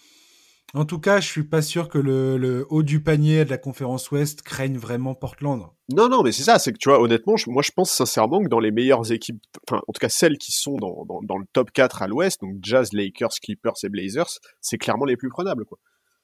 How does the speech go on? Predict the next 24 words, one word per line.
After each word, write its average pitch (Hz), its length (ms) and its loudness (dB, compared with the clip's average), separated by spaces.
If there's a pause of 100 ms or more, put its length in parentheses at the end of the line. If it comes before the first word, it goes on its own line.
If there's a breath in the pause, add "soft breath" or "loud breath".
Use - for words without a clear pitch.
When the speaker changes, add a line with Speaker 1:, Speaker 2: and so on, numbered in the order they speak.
Speaker 1:
Mhm. 156 340 -2 (400)
Speaker 2:
Ça, 127 400 0
Speaker 1:
Et, - 60 2
Speaker 2:
euh, 95 60 -4 (240)
Speaker 1:
et 143 100 -2
c'est, - 100 -6
et 139 80 -4
c'est 151 160 -2
pas 151 180 2
un 170 100 2
tacle, 196 360 0
hein, 143 260 0
vis-à-vis 123 360 -4
de 120 60 -14
Portland. 131 340 -4
Speaker 2:
Non, 240 120 4
Speaker 1:
Faut 160 60 2
bien, 165 160 -2
Speaker 2:
euh, 104 100 -10
bien - 120 -10
Speaker 1:
parce 165 120 -4
Speaker 2:
sûr. 190 120 -4
Speaker 1:
qu'il 165 80 -2
faut, 160 140 -6